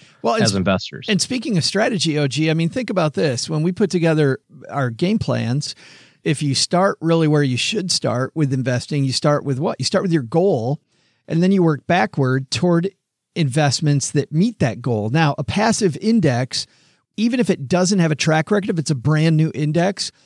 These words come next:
Speaker 1: we can follow, historically, we can back test that index to see what it's gonna do. But if this is a new algorithm with, with a new strategy, I really don't have any idea what it's gonna do. I mean, I might have kind of an idea of, of what it would have done,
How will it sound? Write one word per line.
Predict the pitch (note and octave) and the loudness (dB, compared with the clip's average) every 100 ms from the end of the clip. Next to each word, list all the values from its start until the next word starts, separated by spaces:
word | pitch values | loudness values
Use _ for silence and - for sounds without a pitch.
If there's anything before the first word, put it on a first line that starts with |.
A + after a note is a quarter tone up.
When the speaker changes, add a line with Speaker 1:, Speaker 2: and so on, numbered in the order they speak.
| _ - | _ -2
Speaker 1:
we | G#3+ | -2
can | A3 F#3+ | 0 -4
follow, | - - G3+ B3 F3 A#2+ A#2+ D3+ _ _ _ - | -4 -2 0 2 0 0 -2 -6 _ _ _ -4
historically, | F3+ E3+ - A3+ - D#3 | 0 0 2 2 2 2
we | D3 | 2
can | D3+ | 0
back | B2 E3 - | 0 0 0
test | - C3+ B2+ - | 0 0 -2 -2
that | C#3+ - | -4 -2
index | F#3+ G3 C#3+ B2+ - | 0 2 2 -2 -4
to | C#3 | -6
see | - | -2
what | D3 C3+ | -2 -2
it's | A#2+ | -4
gonna | D3 A#2+ | -4 -2
do. | C3 - G2+ F2+ - - - - | 0 0 -2 -6 -16 -20 -6 -2
But | E3+ | 0
if | E3 | 0
this | D4 B3+ | 0 2
is | E3 | 2
a | |
new | D#3+ G#3 G3 | 2 2 2
algorithm | G3+ G#3 E3+ D3+ | 2 2 0 2
with, | D3+ D3+ D#3 | 0 -2 -2
with | E3 D3 | 0 0
a | |
new | D3+ F#3 | 2 2
strategy, | - - A3 G3 B2+ C3+ B2+ B2 _ _ _ _ _ | 2 0 0 0 -2 -2 -2 -6 _ _ _ _ _
I | G#3+ | 0
really | E4 A3 | 2 2
don't | F#3 F#3 | 4 2
have | F#3 | 2
any | G3 | 0
idea | F#3 D#3+ B2+ A3+ C#3+ F2 - | 0 0 0 0 0 -2 -4
what | - D#3 | -2 -2
it's | - | 0
gonna | E3 C3+ | -2 0
do. | A#2 G2+ | -2 0
I | |
mean, | B3+ C#4+ | 0 0
I | A3+ | 2
might | G#3+ B3+ | 2 2
have | A3+ G3 - | 2 0 -2
kind | - - A#3 D#4 C4 | -8 -2 0 0 0
of | D3+ | 0
an | D3 | 0
idea | B2+ A#2+ A#2+ G#2 A2+ C3+ - - - - | -2 -2 -2 0 -2 -4 -10 -20 -16 -6
of, | D3+ D3 - - | -2 -4 -6 -2
of | D3+ B2+ | -2 2
what | F3+ | 2
it | F3+ | 2
would | D#3 F3+ | 0 -2
have | G3+ | 0
done, | F#3+ G3 A#3+ | 0 0 -2